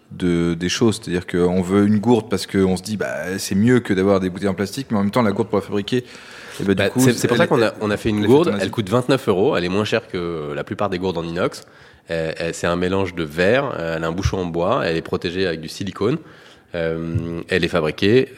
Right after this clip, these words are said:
Speaker 2: cent pour cent en France et le bouchon qui est en bois est fabriqué en Italie. Donc, euh, on a une gourde qui est fabriquée en Europe, en France,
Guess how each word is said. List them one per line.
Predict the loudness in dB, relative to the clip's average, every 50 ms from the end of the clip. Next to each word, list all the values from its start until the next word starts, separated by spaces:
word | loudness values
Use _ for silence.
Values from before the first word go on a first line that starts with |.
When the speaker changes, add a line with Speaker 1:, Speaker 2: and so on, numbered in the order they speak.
| -16
Speaker 2:
cent | -8 -4 0 0 0
pour | 2 0 -2 -2
cent | -2 -2 0 0
en | -2
France | -4 0 0 2 2 2 -2 -4 -12 -6
et | -4 0 0
le | 0 0
bouchon | 0 -4 -8 -6 -4 -4 -4 -2 -2 -2 -2
qui | -2 -4
est | -6
en | -6 -6
bois | -6 -2 0 0 0 0 0 -2
est | -6
fabriqué | -6 -4 -6 -6 -6 -4 -4 -2
en | -2 -2
Italie. | -4 -2 -2 -4 -4 -4 -8 -10
Donc, | -12 -8 0 0
euh, | 0 0 0 -4 -14 -20 -20 -20 -20 -20 -20 -20 -20 -20 -20 -20 _ _ _ _ _ _ -4
on | -2 0
a | 2
une | 2 2 2
gourde | 4 6 6 6 4 2 -2
qui | -6 -4
est |
fabriquée | 0 0 2 2 2 2 2
en | 0
Europe, | 2 2 2 2 2 2 -2 -12 -18 -18 -18 -20 -20 -20 -20 _ _ -6 -4
en | -4
France, | -4 0 0 2 2 2 0 -4 -14